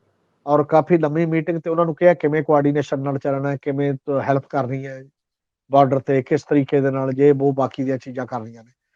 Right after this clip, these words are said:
ਪਰ ਇਹਦੇ ਚੋਂ ਇੱਕ ਗੱਲ ਤਾਂ ਬਾਰ-ਬਾਰ ਉੱਠਦੀ ਹੈ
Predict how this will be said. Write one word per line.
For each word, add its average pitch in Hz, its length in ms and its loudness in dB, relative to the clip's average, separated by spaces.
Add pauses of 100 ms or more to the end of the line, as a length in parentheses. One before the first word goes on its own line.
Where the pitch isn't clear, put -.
(540)
ਪਰ 196 120 6
ਇਹਦੇ 233 140 6
ਚੋਂ 247 140 0
ਇੱਕ 220 140 -2
ਗੱਲ 233 160 6
ਤਾਂ 233 140 0
ਬਾਰ-ਬਾਰ 175 380 4
ਉੱਠਦੀ 135 460 -8
ਹੈ 110 100 -16